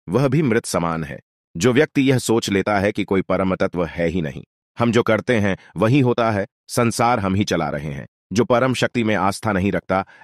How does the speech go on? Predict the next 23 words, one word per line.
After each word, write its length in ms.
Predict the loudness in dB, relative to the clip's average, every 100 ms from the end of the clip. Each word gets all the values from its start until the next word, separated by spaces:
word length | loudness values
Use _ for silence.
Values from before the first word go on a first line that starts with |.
| 0
ऐसा 260 | 0 2
व्यक्ति 340 | 2 2 0 -2
भी 180 | 0 2
मृत 220 | 2 0
माना 260 | -2 -4
जाता 260 | -6 -6 -8
है। 140 | -12 -18 _ _ -16 -6 -6 _ _ _ _ _ _ _ _ -2
चौदह, 400 | 0 0 -4 -10 _ _ _ _
श्रुति 300 | -2 0 2
संत 260 | 0 -2 0
विरोधी, 420 | 0 0 -2 -10 _ _ _ _
जो 120 | -2 -2
संत, 460 | 0 -2 -2 -8 _ -6
ग्रंथ, 360 | -2 0 -2 -6 -16 _
पुराणों 380 | 0 2 2 2
का 120 | 2
विरोधी 400 | 0 0 -2 -4
है, 180 | -6 -8 _ _
वह 240 | -2 2 2
भी 280 | 2 0 -2
मृत 280 | -2 -2 -2
समान 400 | -4 -2 -2 -4
है। 180 | -8